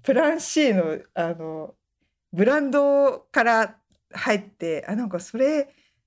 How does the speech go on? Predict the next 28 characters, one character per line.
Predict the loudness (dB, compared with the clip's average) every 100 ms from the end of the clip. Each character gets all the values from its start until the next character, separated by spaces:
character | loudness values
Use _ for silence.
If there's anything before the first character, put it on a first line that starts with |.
| _ _
そ | -4 0
の | 2 4 4
な | 2
ん | 2
か | 2
ね、 | 2 0 0
YouTube | 2 2 2 0 0 -2
で | -2
見 | -2
た | 0 0
ん |
だ | -2
よ | -6
ね。 | -6 -6
そ | -6
の | -8
プ | -6 -2
ラ | 0
ン | 0
シ | -2 -2 0 0
ー | 0
を、 | -2 -6
の | -10 -8 -10 -8
や | -6
つ | -6 -8 -6
を。 | -4 -4 -6 _ _ _ _
で、 | -2 -2 0
「え、 | -2 -2